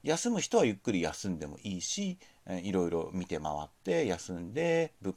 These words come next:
販を覗いてみたいな、まあ、こう、ちょっと時間の使い方が、こう、ちゃんとこう、なんていうんですかね、プロデュースされているというか、お客さんがその自分で思い思いに自由に時間が過ごせるっていうような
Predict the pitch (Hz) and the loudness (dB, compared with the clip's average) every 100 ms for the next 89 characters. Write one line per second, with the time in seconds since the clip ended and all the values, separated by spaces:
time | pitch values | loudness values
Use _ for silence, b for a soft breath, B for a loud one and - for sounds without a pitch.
0 | - 80 76 80 82 80 85 82 - 185 | 0 -2 -2 -8 -6 -6 -6 -8 -4 -4
1 | 147 101 85 82 82 B B B 180 151 | -2 0 0 0 -10 B B B -4 -2
2 | 156 147 220 214 101 110 131 202 214 214 | -2 0 -2 -4 -6 -6 -4 0 0 0
3 | 214 - 196 196 196 190 180 175 - B | -6 -4 -2 0 -2 -2 0 0 -2 B
4 | B B - 156 151 139 - 170 151 151 | B B -2 2 2 2 -2 -4 -2 -2
5 | 151 147 143 143 139 135 127 117 - 90 | 2 2 2 0 -2 -4 -6 -8 -12 -14
6 | 98 _ - - 156 151 131 - 78 78 | -14 _ -14 2 4 4 2 -2 -6 -6
7 | 76 69 87 85 85 90 73 71 69 _ | -8 -10 -10 -8 -8 -6 -4 -4 -4 _
8 | _ - - - 127 185 196 185 175 143 | _ -20 -18 -10 -6 -2 0 0 -2 -4
9 | 151 135 - 160 185 127 175 202 214 294 | -6 -4 -8 -6 -4 -2 0 0 0 0
10 | 262 98 92 95 139 180 101 90 92 85 | 0 0 -2 -4 -4 -2 -4 -2 -2 -2
11 | 87 90 92 - - - 98 117 143 131 | -6 -8 -6 -6 -8 -8 -4 0 0 -2
12 | B B B B B 196 151 85 80 - | B B B B B -2 0 0 0 -2